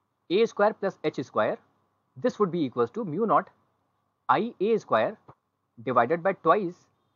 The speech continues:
A square plus H square to the power three by two.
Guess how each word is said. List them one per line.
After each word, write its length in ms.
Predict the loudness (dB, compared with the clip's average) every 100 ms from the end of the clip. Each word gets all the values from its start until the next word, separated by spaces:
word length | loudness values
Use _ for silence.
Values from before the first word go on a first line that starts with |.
| _ _ _ _ _ _ _ _ _ _ _ -2
A 180 | -2
square 300 | 0 0 -2 -2
plus 220 | -2 -2 -4 -6
H 180 | -4 -6
square 320 | -2 -2 -2 _ _ _ _ _ _ -4
to 40 |
the 100 | 0
power 280 | 4 4 2
three 160 | -4
by 140 | -4 -4
two. 180 | -6